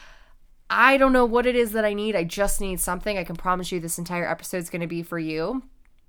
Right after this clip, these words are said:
But the very first one is just due to the fact that, well, I was at a health coaching conference. And so one of my favorite things ever that I heard actually from my coach was,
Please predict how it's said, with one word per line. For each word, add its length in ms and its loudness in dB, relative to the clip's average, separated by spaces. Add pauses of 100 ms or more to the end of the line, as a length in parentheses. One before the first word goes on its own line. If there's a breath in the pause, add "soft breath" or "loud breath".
(300)
But 140 2
the 60 -2
very 280 6
first 320 0
one 260 2
is 320 -4
just 500 -8
due 180 -4
to 100 -2
the 80 -8
fact 420 0
that, 380 0
well, 420 -4
I 140 4
was 200 -4
at 220 0
a 220 -4
health 480 -4 (200)
coaching 460 -6
conference. 560 0 (500 loud breath)
And 280 0
so 260 6
one 180 2
of 60 -2
my 160 -2
favorite 720 -2
things 480 -2
ever 520 0
that 140 -2
I 140 2
heard 280 -2
actually 360 -2
from 260 -2
my 300 0
coach 480 -10
was, 360 -4